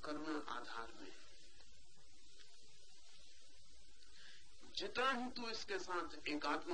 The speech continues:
होता है, जितना ही इसके अस्तित्व में तेरा अस्तित्व घुल मिल जाता है, जितना ही तू इसके साथ एक होता है,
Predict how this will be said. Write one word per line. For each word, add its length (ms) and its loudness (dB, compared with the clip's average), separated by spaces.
होता 240 4
है, 180 0
जितना 360 6
ही 180 2
इसके 260 2
अस्तित्व 500 -2
में 220 0
तेरा 220 0
अस्तित्व 420 -4
घुल 300 -2
मिल 180 2
जाता 320 0
है, 180 -4
जितना 300 4
ही 180 2
तू 100 -2
इसके 360 0
साथ 440 -4
एक 200 -4
होता 300 -4
है, 200 -8